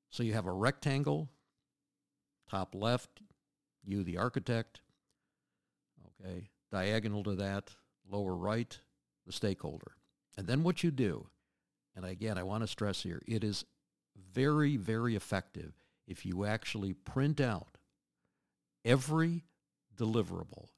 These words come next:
every model, every whatever you want to call it, everything that's out there, all these maps and diagrams and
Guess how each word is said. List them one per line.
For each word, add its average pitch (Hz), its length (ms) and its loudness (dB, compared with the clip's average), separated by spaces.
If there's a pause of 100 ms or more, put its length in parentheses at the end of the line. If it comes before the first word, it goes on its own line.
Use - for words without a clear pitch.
(160)
every 127 400 0
model, 95 500 -4 (120)
every 123 520 -2 (920)
whatever 113 460 2
you 101 140 2
want 101 200 0
to 92 60 -2
call 98 340 -2
it, - 180 -14
everything 123 1000 -2 (360)
that's 101 240 -6
out 101 280 0
there, 65 300 -12 (680)
all 117 240 2
these 135 300 2
maps 101 800 -2
and 87 280 -4
diagrams 87 840 -4
and 82 120 -8